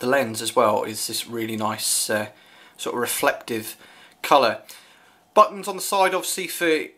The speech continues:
increase, turn on, off, and, and all the rest of it, exactly as it would. And obviously, you can adjust it here as well. Um, you know, it, it says one click, one M O A. How much that translates into airsoft, um, I don't really know.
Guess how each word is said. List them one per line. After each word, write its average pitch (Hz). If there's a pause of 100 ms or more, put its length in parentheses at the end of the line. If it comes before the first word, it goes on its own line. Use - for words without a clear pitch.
increase, 151
turn 147
on, 139
off, 123
and, 117
and 117
all 117
the 110
rest 113
of -
it, 117
exactly 113
as 113
it 117
would. 123
And 135
obviously, 127
you -
can 151
adjust 120
it -
here 113
as 107
well. 110 (380)
Um, 110 (920)
you 135
know, 107
it, 117 (140)
it 120
says 120
one 120
click, -
one 120
M 110
O 107
A. 117
How 135
much 123
that -
translates 113
into 110
airsoft, 113
um, 110
I 104
don't 110
really 110
know. 123